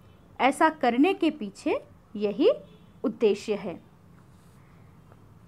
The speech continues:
हृदय को भगवान को अर्पित करना ही सच्ची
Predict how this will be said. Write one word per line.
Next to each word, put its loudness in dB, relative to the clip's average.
हृदय 4
को 2
भगवान 4
को 2
अर्पित 4
करना 2
ही -6
सच्ची 0